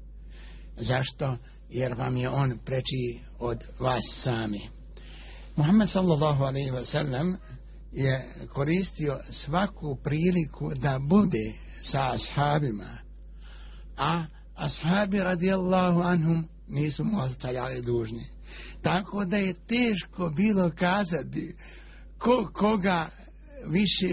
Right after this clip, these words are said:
želi, da li Allahov poslanik sallallahu alaihi wa sallam ashabe ili ashabi njega. Jedan put, e, Zauban radijallahu an,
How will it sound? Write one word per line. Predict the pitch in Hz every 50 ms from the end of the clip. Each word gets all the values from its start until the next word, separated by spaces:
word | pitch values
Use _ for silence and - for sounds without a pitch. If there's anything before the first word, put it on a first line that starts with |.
| 147 131 135
želi, | 175 185 196 196 170 123 113 - - - -
da | 135 180 208
li | 220 220 202
Allahov | 180 170 175 180 196 214 226 214 208 190 175 170
poslanik | 180 170 156 - 180 180 196 214 208 196 170 156 139
sallallahu | - 185 185 190 185 175 170 170 185 196 180 165
alaihi | 165 175 160 160 170 175 175
wa | 160 156 147
sallam | 135 - 170 185 185 180 175 160 139 - - - - - -
ashabe | - 165 147 - - 156 165 175 185 185 180 175 170 165 156 - - - - - -
ili | - 160 170 151
ashabi | 147 151 143 - - 135 139 139 135 127 123
njega. | 123 123 117 113 113 - - - - - - - - - - - - - - - - - -
Jedan | 156 156 160 151 175 202 226 220 214 202
put, | 208 214 214 - - 208
e, | - 160 156 147 - 180 170 156 156 156 151 151 151 143 131 - - - -
Zauban | - 156 - 196 208 220 196 156 139 160 160 160 160
radijallahu | 156 156 160 185 185 156 156 156 156 170 190 175 - 147 143 139 127 131 143 180
an, | 196 202 180